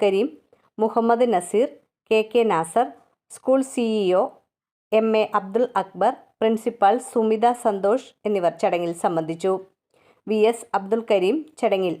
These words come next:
അധ്യക്ഷത വഹിച്ചു. ചെയർമാൻ കെ കെ അഷ്റഫ് തന്റെ വീഡിയോ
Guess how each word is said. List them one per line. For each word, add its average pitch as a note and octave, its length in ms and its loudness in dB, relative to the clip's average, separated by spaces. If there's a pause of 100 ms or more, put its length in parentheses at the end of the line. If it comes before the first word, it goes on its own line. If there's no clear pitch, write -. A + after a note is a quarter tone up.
അധ്യക്ഷത G3 440 -2
വഹിച്ചു. E3 420 -2 (640)
ചെയർമാൻ A3+ 480 4 (380)
കെ A3+ 120 4
കെ A#3 300 0
അഷ്റഫ് G3 580 -2
തന്റെ G#3+ 280 4
വീഡിയോ A3 380 0